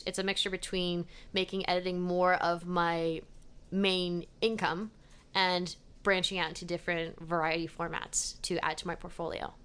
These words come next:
And, uh, call me cheesy, but <laughs> I really, the experience that happened in Christmas, I think was definitely something that impacted me a lot, because it really changed my outlook and,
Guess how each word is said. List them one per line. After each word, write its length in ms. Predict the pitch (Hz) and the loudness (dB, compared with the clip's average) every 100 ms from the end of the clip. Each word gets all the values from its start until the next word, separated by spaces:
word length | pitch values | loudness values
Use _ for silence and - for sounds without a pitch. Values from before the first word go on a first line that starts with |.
| - - | -6 4
And, 300 | 285 294 262 | 6 6 6
uh, 320 | 311 302 269 220 - | 8 8 6 4 0
call 220 | - 320 339 | 6 8 8
me 140 | 311 | 8
cheesy, 500 | - 285 302 - 226 | 6 6 6 6 2
but 400 | 202 196 185 180 - | 4 8 8 6 4
<laughs> 20 | 240 - 762 740 807 807 539 370 - - - 311 - | 2 2 0 0 -2 2 8 8 6 -4 -4 2 4
I 240 | 247 233 220 | 6 4 -4
really, 440 | 226 277 302 302 | 0 4 6 6
the 320 | 254 262 226 | 6 4 4
experience 480 | 214 - - 208 220 | 0 0 2 2 4
that 120 | 208 | 0
happened 300 | 196 190 185 | 2 0 0
in 80 | 170 | -4
Christmas, 760 | - 180 - 233 247 - - - - - - | -4 -4 0 2 2 0 -4 -8 -18 -12 -4
I 80 | 185 | -2
think 260 | - 208 | 0 0
was 140 | 185 180 | 2 2
definitely 300 | 180 - 175 | 0 0 -2
something 280 | 175 170 165 | -2 -2 0
that 200 | 156 - | 0 -2
impacted 500 | 170 - - - 170 | -6 -4 -6 -6 -8
me 180 | 160 - | -8 -6
a 80 | - | -6
lot, 380 | - - - - | -2 -2 -2 -4
because 560 | 170 - 78 85 - - | -8 -6 -6 -6 -6 -4
it 100 | 165 | -4
really 440 | 165 165 165 165 - 170 | 0 0 0 -4 -8 -2
changed 680 | - - 175 170 170 - 185 | -2 2 2 2 2 0 0
my 180 | 165 - | -2 -2
outlook 420 | 160 - 165 165 165 | -2 -2 -2 -2 -4
and, 380 | 156 151 156 | -4 -6 -8